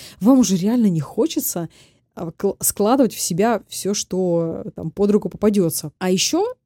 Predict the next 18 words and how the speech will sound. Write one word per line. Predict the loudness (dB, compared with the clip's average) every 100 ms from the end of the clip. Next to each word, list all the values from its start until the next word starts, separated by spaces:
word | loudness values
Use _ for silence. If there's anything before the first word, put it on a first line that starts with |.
| -16
кто-то | -2 0 2
мне | 0
может | 2 0 -2
возразить | -6 -4 -2 -2
сейчас, | -2 -4 -4 -6 -10
что, | -6 -6 0 4 6 4 2
"Но | 6 8 8
если | 6 6 6 6 2
там | 0 0
после | 0 -2 0
пробежки, | 0 0 0 0 0 -2 -4 -2
или | 0 0
если | 2 2
это | 4
очень | 4 4 2
интенсивная | 2 2 4 2 2
тренировка, | 2 4 4 2 0 -4 0
то | 6 8 6 4